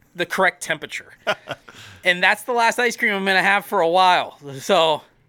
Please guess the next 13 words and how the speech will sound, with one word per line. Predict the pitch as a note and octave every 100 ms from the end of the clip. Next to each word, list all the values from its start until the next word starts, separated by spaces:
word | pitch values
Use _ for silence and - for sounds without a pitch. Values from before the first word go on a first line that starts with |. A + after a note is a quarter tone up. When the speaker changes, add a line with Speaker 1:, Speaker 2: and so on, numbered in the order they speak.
| _ -
Speaker 2:
You | E3
wanted | C#3+ C#3 B2+
some | - G#2 A#2+
really | A#2
Speaker 1:
I | C#4
want | F#4 F#4+
Speaker 2:
bad. | F#4+
Speaker 1:
good | G4+ F#4+
ice | F#4
cream, | - E4 D4 C4
man. | D4 F4+ F4 - _ _ _ _ _
I | A3+
want | C4